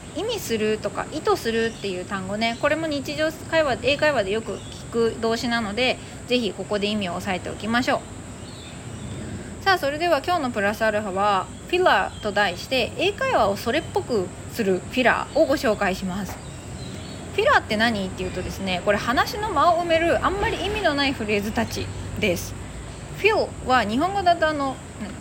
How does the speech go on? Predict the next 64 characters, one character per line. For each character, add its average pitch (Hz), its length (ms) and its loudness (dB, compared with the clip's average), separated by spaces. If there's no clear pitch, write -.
フ 311 120 -2
ル 370 100 2
ム 392 100 -2
ー 403 120 0
ン 240 80 -2
と 214 80 -2
か 190 100 -2
の 190 100 -6
フ 285 140 -2
ル、 214 120 0
い 226 100 -2
っ - 20 -2
ぱ 294 140 4
い 294 60 0
の 302 160 0
動 226 200 2
詞 294 120 -4
バ 285 160 4
ー 285 40 -2
ジ 254 60 -4
ョ 190 80 0
ン 180 60 -6
な 165 80 -8
の 160 120 -8
で、 190 300 2
満 240 180 0
た 415 140 2
す 370 140 -2
っ 359 60 2
て - 160 -6
意 - 20 -2
味 196 140 -4
が 175 60 -4
あ 165 60 -2
り 156 80 -8
ま - 180 -8
す。 - 120 -10
い 202 60 -4
っ - 20 -6
ぱ 226 180 0
い 220 60 0
に 226 100 -2
す 220 140 -8
る 208 100 -4
で - 120 -8
す - 100 -8
ね。 320 140 0
フ 359 80 2
ィ - 20 6
ル、 254 140 4
満 220 140 -2
た 254 100 4
す 226 160 -4
で、 220 300 2
イ 294 180 0
ー 330 100 8
ア 311 60 6
ー 254 40 0
ル、 185 100 -2
道 254 180 4
具 277 120 -2
を 262 80 2
表 190 340 0
す、 - 100 -12